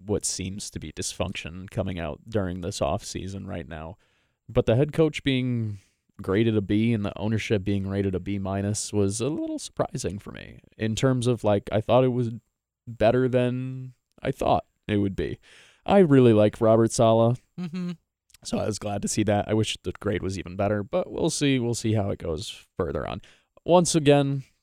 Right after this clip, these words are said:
Speaker 1: these grades don't matter at all.
Speaker 2: Yeah.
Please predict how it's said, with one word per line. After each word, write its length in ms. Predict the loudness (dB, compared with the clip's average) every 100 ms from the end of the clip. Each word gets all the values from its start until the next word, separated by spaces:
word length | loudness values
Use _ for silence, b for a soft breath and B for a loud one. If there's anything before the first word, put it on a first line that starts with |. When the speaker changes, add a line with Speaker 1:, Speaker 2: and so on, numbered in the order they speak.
| _ _ _ -2
Speaker 1:
these 160 | 0
grades 560 | 4 6 6 2 -4 -8 _ _ -4
don't 140 | -2
matter 260 | -2 -4 -6
at 80 |
all. 180 | -6 -10 _ -16
Speaker 2:
Yeah. 120 | -14